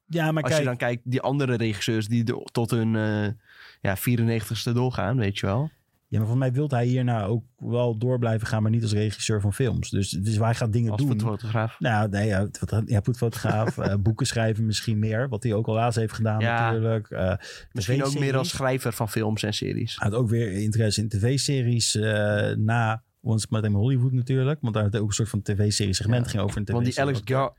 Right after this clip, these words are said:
Speaker 2: Garland, die van, eh, Civil War, die heeft ook gezegd van, "Ik ga stoppen als regisseur." Maar die gaat dan wel nog verder als schrijver van films.
Speaker 1: Ja, kan, kan
Speaker 2: Dus ja,
Speaker 1: makkelijk,
Speaker 2: kan ook
Speaker 1: hè?
Speaker 2: prima.
Speaker 1: Maar, en daarnaast is het ook nog de vraag, kijk, als die straks echt is gestopt, hè,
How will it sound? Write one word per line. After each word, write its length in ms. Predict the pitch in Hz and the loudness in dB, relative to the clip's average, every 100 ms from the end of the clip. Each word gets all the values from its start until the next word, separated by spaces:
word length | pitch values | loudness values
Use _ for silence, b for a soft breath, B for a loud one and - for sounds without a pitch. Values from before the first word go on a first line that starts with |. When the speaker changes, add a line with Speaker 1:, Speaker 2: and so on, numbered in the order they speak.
| 110 | -4
Speaker 2:
Garland, 540 | 120 127 104 127 - | 0 0 0 -2 -4
die 120 | 98 | -8
van, 300 | - 110 110 | -2 0 2
eh, 140 | 107 101 | 2 2
Civil 360 | 104 117 107 113 | 0 0 0 0
War, 380 | 117 101 131 175 b b b b | 2 0 -2 -6 b b b b
die 100 | 113 | -2
heeft 160 | 120 - | 0 0
ook 160 | 135 | -2
gezegd 300 | 127 120 107 | 0 -2 -2
van, 140 | - 104 | 0 -2
"Ik 80 | 110 | 0
ga 80 | |
stoppen 300 | 120 139 127 | -2 -2 -2
als 100 | 113 | 0
regisseur." 640 | 117 113 104 - 113 110 - b b b b | 2 0 0 0 2 0 -4 b b b b
Maar 120 | 117 | 0
die 100 | 117 | 2
gaat 160 | 123 117 | 0 0
dan 140 | 120 | 0
wel 180 | 120 131 | 0 0
nog 140 | 120 | -2
verder 280 | - 113 110 | -2 -2 -2
als 120 | 104 | -4
schrijver 340 | - 117 117 110 | -2 -2 0 -4
van 160 | 95 | -4
films. 360 | - 104 - - _ | -4 -6 -8 -14 _
Speaker 1:
Ja, 360 | 135 156 131 - - | -2 0 0 -4 -4
kan, 300 | 156 135 - | -2 -2 -2
kan 120 | 180 | 0
Speaker 2:
Dus 80 | 156 | 0
ja, 60 | 170 | 2
Speaker 1:
makkelijk, 180 | - 110 | 0 0
Speaker 2:
kan 100 | 107 | 2
ook 60 | |
Speaker 1:
hè? 80 | 101 | 0
Speaker 2:
prima. 340 | 117 98 98 B B - | 0 0 -2 B B -8
Speaker 1:
Maar, 140 | 107 | -6
en 120 | 113 | -2
daarnaast 360 | 123 135 127 127 | 0 2 2 2
is 100 | 120 | 0
het 100 | 107 | 0
ook 60 | 113 | 0
nog 120 | 101 | 0
de 100 | 98 | 0
vraag, 220 | 98 95 | 0 2
kijk, 320 | 113 101 - - | 2 0 -2 -2
als 180 | 107 | 0
die 100 | - | 2
straks 320 | 98 - 104 - | 2 2 2 2
echt 240 | 101 - | 0 0
is 140 | 107 | 0
gestopt, 420 | - - 107 98 - | -2 0 2 2 2
hè, 180 | 92 | 2